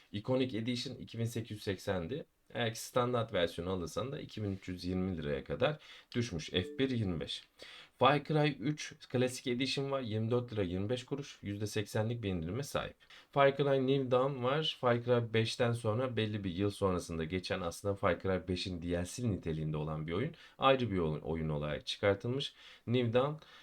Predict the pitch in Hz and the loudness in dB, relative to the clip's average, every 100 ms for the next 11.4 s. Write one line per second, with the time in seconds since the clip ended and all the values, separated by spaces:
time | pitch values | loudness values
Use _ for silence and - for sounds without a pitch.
0 | - 104 110 127 131 135 131 98 87 95 | 0 4 4 4 4 2 4 2 2 2
1 | 98 139 127 147 139 - 135 120 110 110 | 2 0 0 -4 -4 -4 -6 -4 -4 -2
2 | 110 113 - 117 117 113 110 110 120 120 | -2 -2 -2 0 0 0 -2 0 -2 -2
3 | 147 165 117 95 98 - 123 117 117 123 | -2 -2 -2 -2 -2 0 0 -2 -2 -4
4 | 120 101 90 80 92 127 120 110 104 107 | 0 0 0 0 -2 -2 -6 -6 -4 -4
5 | 98 - 98 90 73 73 76 78 78 76 | -4 -4 -2 -2 -4 -4 -2 0 0 -2
6 | 73 87 87 78 - 78 73 73 73 110 | 0 0 -2 -6 -8 -4 -2 -2 0 0
7 | 101 87 87 101 87 85 - - - - | 2 2 2 2 2 -2 -4 -14 -20 -20
8 | - - 151 147 147 143 135 143 139 - | -20 2 6 6 6 4 4 2 2 -6
9 | - 117 127 143 135 131 139 139 135 107 | 2 6 6 6 0 0 0 2 0 0
10 | 98 101 120 120 139 135 135 135 135 131 | -2 0 -2 0 -2 0 0 2 2 -2
11 | 135 147 147 | -6 -6 -6